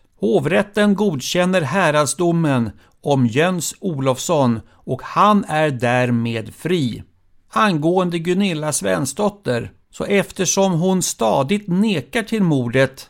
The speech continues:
så har hon inte gått avsides i ett uthus och fött,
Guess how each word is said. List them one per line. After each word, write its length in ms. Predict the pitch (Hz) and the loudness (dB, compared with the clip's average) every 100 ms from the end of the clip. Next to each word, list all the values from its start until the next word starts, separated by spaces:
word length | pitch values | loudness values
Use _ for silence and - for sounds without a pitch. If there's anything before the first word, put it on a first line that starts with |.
| _ | _
så 160 | - 196 | -6 -4
har 360 | - 151 214 | -2 0 2
hon 200 | 233 247 | 2 2
inte 320 | 240 135 123 180 | 4 2 0 -2
gått 320 | 170 175 - | -2 -2 -2
avsides 1000 | 208 131 117 - 220 233 175 120 117 - | 0 -2 -4 -8 -6 -4 -2 -4 -6 -10
i 140 | - 160 | -4 -4
ett 120 | 160 | -2
uthus 720 | 233 214 123 - - 262 151 - | -2 0 -2 -6 -4 -4 -2 -6
och 160 | 131 | -8
fött, 480 | - 135 123 - | -2 -2 -2 -8